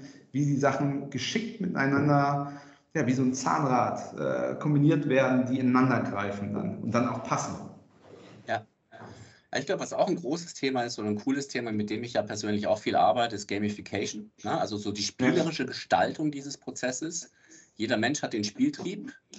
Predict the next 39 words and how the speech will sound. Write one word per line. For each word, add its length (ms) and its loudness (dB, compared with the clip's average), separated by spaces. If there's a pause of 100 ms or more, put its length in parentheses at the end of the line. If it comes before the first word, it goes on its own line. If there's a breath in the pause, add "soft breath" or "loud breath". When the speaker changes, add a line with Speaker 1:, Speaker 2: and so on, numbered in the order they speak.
(160)
Speaker 2:
kann 180 2
damit 220 0
eigentlich 240 -4
was 140 -6
anfangen. 440 -6
Wir 80 -2
machen 240 -2
ja 100 -2
so 140 -8
Dinge 240 -6
wie 80 -2
Business 340 -4
Escape 400 -4
Rooms, 320 -2
die 140 0
auch 160 4
als 160 -4
Assessment 440 -2
Center 280 -2
laufen 340 2
können 200 -2
im 60 -6
Bewerbungsverfahren 960 0
oder 380 2 (120)
Speaker 1:
Wo 100 4
ich 60 6
jetzt 180 4
mal 100 4
Speaker 2:
auch 40 0
Speaker 1:
eingreifen 560 6
Speaker 2:
grundsätzlich 60 6
Speaker 1:
muss, 180 4 (140)
was 320 4
sensationell 920 0 (140)
ist. 160 -18 (440)
Speaker 2:
<laughs> 1000 -2
Danke. 360 -6 (760 loud breath)
Ja, 380 4
also 280 -2